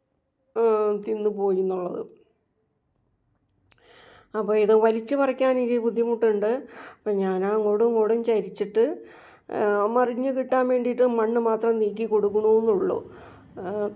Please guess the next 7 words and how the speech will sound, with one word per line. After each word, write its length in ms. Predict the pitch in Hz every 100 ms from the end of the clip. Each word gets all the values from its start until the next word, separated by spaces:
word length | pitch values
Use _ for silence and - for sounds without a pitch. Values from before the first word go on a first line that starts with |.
| 208
അങ്ങനെ 200 | 196 214
പൊക്കിയെടുക്കാൻ 600 | 214 220 220 240 226 233
എനിക്ക് 380 | 226 214 208 220 220
പറ്റില്ല. 400 | 214 214 208 196 220 - - -
ഉം, 120 | 190
തണ്ടലിന് 560 | 196 214 208 214 208 208
പ്രശ്നമുണ്ട്. 800 | 220 214 208 - 208 196 -